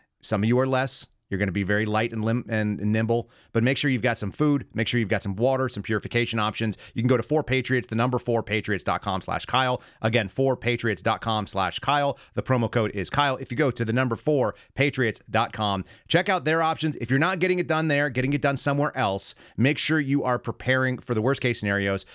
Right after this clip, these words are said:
And that way you can just at least have a little bit of peace in mind should something happen, 'cause what you don't wanna do is get the next news report that pops in that says fill in the blank thing has happened. And we're gonna talk about what that might look like. If any of those things happen and you're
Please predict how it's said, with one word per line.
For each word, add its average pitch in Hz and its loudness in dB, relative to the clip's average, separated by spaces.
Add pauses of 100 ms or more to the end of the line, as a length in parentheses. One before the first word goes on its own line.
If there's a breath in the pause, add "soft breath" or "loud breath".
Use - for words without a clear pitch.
(120)
And 160 2
that 202 2
way 190 0
you 190 2
can 170 0
just 151 -2
at 127 -6
least 165 2
have 139 2
a 123 0
little 147 0
bit 143 0
of - -6
peace - -2 (300 soft breath)
in 127 4
mind 92 0 (220 soft breath)
should 170 2
something 147 0
happen, 120 0
'cause 101 -2
what 120 -2
you 135 2
don't 147 2
wanna 139 2
do 90 -2 (720)
is 117 2
get 139 2
the 131 0
next 131 0
news 127 2
report 104 0 (180 loud breath)
that 117 0
pops 117 0
in 107 2 (240 soft breath)
that 123 4
says 117 0
fill 151 2
in 151 4
the 135 2
blank 127 0
thing 117 0
has 104 -2
happened. 110 0
And 87 -6
we're 104 0
gonna 110 0
talk 107 0
about 104 0
what 98 -4
that 101 -2
might 95 -2
look 143 0
like. 90 -2 (240 loud breath)
If 139 2
any 151 2
of 156 2
those 139 0
things 127 0
happen 123 0 (240 loud breath)
and 117 2
you're 135 2